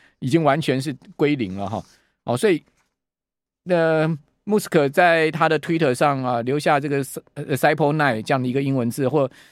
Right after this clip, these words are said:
说他去这个，呃，Bill Marcus 的这个 Twitter 下面哈，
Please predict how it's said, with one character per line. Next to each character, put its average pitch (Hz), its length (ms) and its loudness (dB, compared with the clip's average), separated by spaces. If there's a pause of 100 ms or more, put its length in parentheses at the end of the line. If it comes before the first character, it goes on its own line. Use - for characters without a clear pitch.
(140)
说 147 120 -2
他 143 160 0
去 143 180 -2
这 139 100 0
个， 120 240 0 (200)
呃， 117 160 0
Bill 151 200 2
Marcus 147 460 -2
的 101 480 -2
这 - 140 -8
个 113 80 -4
Twitter 139 280 0
下 131 220 0
面 120 200 -2
哈， 101 200 -6